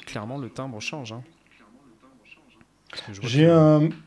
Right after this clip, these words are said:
Speaker 2: un moyen qui m'est propre de, de, de, de déceler ceci, en fait, surtout sur les kicks. Euh, j'ai deux paires d'écoutes dans le studio, euh, une paire de N S dix,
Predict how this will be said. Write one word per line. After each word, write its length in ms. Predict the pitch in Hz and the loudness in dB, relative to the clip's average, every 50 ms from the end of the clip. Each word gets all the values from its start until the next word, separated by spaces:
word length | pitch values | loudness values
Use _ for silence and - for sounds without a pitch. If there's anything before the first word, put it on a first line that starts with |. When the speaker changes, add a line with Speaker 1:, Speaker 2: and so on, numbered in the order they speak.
| _ - - | _ -6 -4
Speaker 2:
un 80 | 156 | 0
moyen 320 | 147 147 160 170 180 202 202 | 2 4 4 4 4 2 0
qui 160 | - - 151 | 0 -2 -2
m'est 140 | 147 143 139 | -2 -2 -2
propre 420 | 139 - 170 175 170 165 - 143 | -2 0 0 0 0 0 -6 -6
de, 420 | 127 127 131 127 127 123 123 123 123 | -4 -2 -2 -2 -2 -2 -2 -4 -4
de, 80 | 123 123 | -6 -8
de, 200 | 120 135 135 135 - | -8 -8 -10 -8 -8
de 340 | 160 127 135 131 131 127 123 | -6 -2 0 0 0 0 -2
déceler 360 | 120 139 135 - 151 139 147 | -4 -4 -4 -4 -4 -6 -4
ceci, 300 | 139 143 131 - - 175 | -6 -8 -10 -6 -4 -4
en 80 | 175 | -4
fait, 300 | 165 165 170 165 - 156 | -2 -4 -4 -4 -4 -8
surtout 260 | 135 - - 135 135 156 | -10 -8 -8 -8 -8 -8
sur 140 | - 160 | -6 -4
les 100 | 139 131 | -4 -4
kicks. 320 | 135 - 175 180 175 - _ _ _ _ _ _ _ _ _ _ _ _ _ _ _ _ - | -4 -4 -10 -10 -10 -16 _ _ _ _ _ _ _ _ _ _ _ _ _ _ _ _ -10
Euh, 240 | 139 135 135 131 139 - _ _ - | -10 -8 -8 -8 -10 -12 _ _ -12
j'ai 140 | 123 127 | -8 -6
deux 160 | 127 123 156 156 | -2 -2 -2 2
paires 140 | 165 165 | 2 0
d'écoutes 440 | 160 156 156 156 165 160 156 156 143 | 0 0 -4 -4 -4 -4 -4 -2 -4
dans 160 | 131 127 123 | -4 -2 -2
le 60 | 123 123 | -6 -6
studio, 720 | - - - 131 120 123 151 160 170 180 185 196 196 - 190 | -8 -10 -10 -10 -6 -2 2 2 4 4 2 0 -2 -6 -8
euh, 560 | 147 135 135 131 131 131 127 123 123 127 131 - - _ _ _ _ _ - | -6 -4 -4 -4 -4 -6 -6 -8 -8 -8 -10 -12 -14 _ _ _ _ _ -8
une 100 | 143 131 | -8 -4
paire 140 | 135 139 131 | -2 -2 -2
de 80 | 131 | 0
N 60 | 131 135 | 0 0
S 220 | 135 131 135 - | 0 -2 -2 -4
dix, 500 | 131 120 131 147 170 175 165 - - _ | -8 -6 -6 -8 -10 -10 -10 -16 -18 _